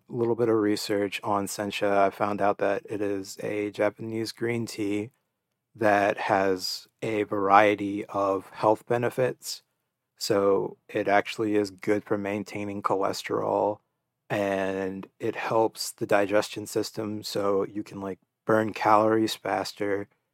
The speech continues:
and it helps generate more energy. And it also helps to reduce anxiety. And it's supposed to have this, this kind of healing effect that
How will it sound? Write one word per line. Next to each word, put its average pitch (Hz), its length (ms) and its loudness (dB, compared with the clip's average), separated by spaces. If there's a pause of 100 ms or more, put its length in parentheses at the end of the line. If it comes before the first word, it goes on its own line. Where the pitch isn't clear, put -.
(280)
and 104 220 -2
it 101 240 0 (100)
helps - 600 -2
generate 104 480 2
more 104 240 -4
energy. 107 600 -4 (1000)
And 131 100 6
it 110 80 8
also 110 440 6
helps 104 400 0
to 98 480 0 (280)
reduce 113 440 2
anxiety. 101 720 0 (840)
And 117 120 4
it's 113 140 2
supposed 135 420 2
to 120 80 4
have 107 400 4
this, - 560 -8 (840)
this - 160 -4
kind 123 220 2
of - 80 -4
healing 151 440 8
effect - 680 -2 (880)
that 95 720 -2